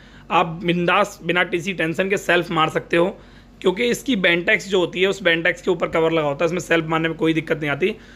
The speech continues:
पर पुरानी वाली गाड़ी में आप सेल्फ ना मारें। ये देखिए, ये कुछ इस तरीके से काम करता है, ठीक है। ये देखिए, देखा आपने, आगे वाला इतनी घूम रहा था, पीछे वाला भी वो फ्री घूम रहा था, पर जैसे ही हम रेस दे रहे थे पूरी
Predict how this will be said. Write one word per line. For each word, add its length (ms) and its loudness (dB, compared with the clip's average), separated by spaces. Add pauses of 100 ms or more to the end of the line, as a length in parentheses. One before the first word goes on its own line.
(140)
पर 100 0
पुरानी 340 2
वाली 200 4
गाड़ी 220 4
में 200 -2 (380)
आप 320 0 (360)
सेल्फ 280 0
ना 180 0
मारें। 240 -4 (120)
ये 140 2
देखिए, 280 0
ये 140 2
कुछ 180 -4
इस 140 -12
तरीके 220 2
से 120 0
काम 200 -2
करता 220 -8
है, 140 -12 (240)
ठीक 140 -2
है। 140 0 (500)
ये 320 -2
देखिए, 340 -10 (240)
देखा 220 2
आपने, 260 -2 (400)
आगे 240 2
वाला 240 4
इतनी 480 -6
घूम 280 -4
रहा 100 0
था, 80 -2
पीछे 220 -2
वाला 120 2
भी 140 0
वो 300 -2
फ्री 220 -2
घूम 160 -4
रहा 100 -4
था, 180 -10 (300)
पर 80 0
जैसे 260 2
ही 40 6
हम 80 -2
रेस 160 4
दे 100 2
रहे 100 0
थे 80 -6
पूरी 240 4